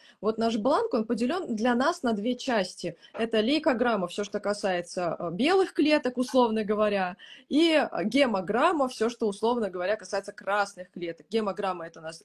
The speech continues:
наш гематокрит, эритроциты, гемоглобин, да, а лейкограмма — всё, что касается лейкоцитов.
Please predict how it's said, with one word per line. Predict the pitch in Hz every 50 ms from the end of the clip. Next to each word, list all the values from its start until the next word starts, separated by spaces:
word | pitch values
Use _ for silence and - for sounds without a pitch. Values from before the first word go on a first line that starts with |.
| - 190
наш | 202 190 180 - -
гематокрит, | 175 208 247 285 311 311 294 277 - 262 254 262 254 254 247 247 - _ _ _ _ _ _ _ -
эритроциты, | 185 196 262 226 - 294 285 277 - - 294 285 277 277 269 277 269 262 254 - -
гемоглобин, | 180 202 220 247 277 269 277 277 269 226 190 240 247 247 247 247 214 185
да, | 214 220 254 247 - -
а | 196 196 190 180
лейкограмма — | 190 226 302 403 440 440 427 392 254 269 302 311 302 277 247
всё, | - 262 269
что | 269 - - 262
касается | - 208 - 233 220 220 214 - 226
лейкоцитов. | 196 190 220 226 220 220 202 165 - - - 151 - - _